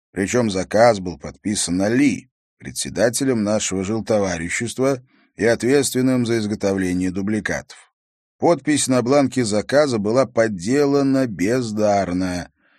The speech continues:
как будто бездарная художница пыталась срисовать подпись, к примеру, с присланного ей письма. Но в мастерской подпись сочли подлинной,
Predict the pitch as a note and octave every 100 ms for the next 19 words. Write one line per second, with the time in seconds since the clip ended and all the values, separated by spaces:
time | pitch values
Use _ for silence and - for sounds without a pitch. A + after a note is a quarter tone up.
0 | _ - F#2 F2 A2 - G#2+ F2+ A2 G2+
1 | A2 A#2 G#2+ F#2+ F2 D2+ - C2 C#2 A2
2 | A#2+ G2 F2 D2 - D2 D#2 E2 G#2+ G#2
3 | F#2+ F#2+ F#2+ F2+ G2+ A#2 G#2 - G2+ A#2+
4 | A2+ - G#2+ - - - C2 B1 D2 C#2
5 | A#2 E3 D#3+ _ - - - D#2+ D2+ -
6 | F#2+ G#2+ A#2 A#2+ G2 B2+ B2+ D#3 C#3+ G2
7 | - _ _ _ _ _ _ _ - F#2
8 | C#3 D3+ D3+ B2+ F3+ - A#3 F3 E3+ F3
9 | D#3+ C#3+ C3+ C3+ D#3+ D#3+ C#3 C#3 C3 B2+
10 | B2+ G#2+